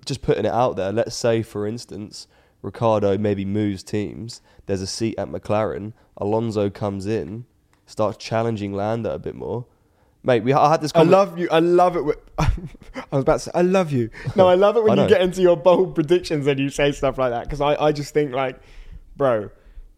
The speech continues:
Speaker 2: McLaren are not gonna <laughs> take Alonso. Like, I, I love Alonso, right? I'm with you. He's a legend, right? But I,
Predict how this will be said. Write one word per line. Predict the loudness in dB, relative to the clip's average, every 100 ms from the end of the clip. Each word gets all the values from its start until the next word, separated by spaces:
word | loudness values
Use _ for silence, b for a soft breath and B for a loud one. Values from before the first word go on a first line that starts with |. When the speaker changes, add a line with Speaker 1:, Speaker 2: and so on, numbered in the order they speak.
| _ -12
Speaker 2:
McLaren | -12 -6 -2 0 0
are |
not | -2 -4 -8
gonna | -10 -4
<laughs> |
take | -4 -2 -4
Alonso. | -4 -2 -4 -4 -6 -8 -8 -10 -10 -12 -10 -10 -10 B
Like, | 0 0 -2 -18 _ -2
I, | 0
I | 2 4 4
love | 4 4 4
Alonso, | 2 2 0 -2 -2
right? | -2
I'm | 0
with | 0 0
you. | -4
He's | -6 -4
a |
legend, | 0 2 0 -2 -10 -14 -12
right? | -4 -2 -2 -6 b b b b _ _ -4
But | -2 0
I, | -2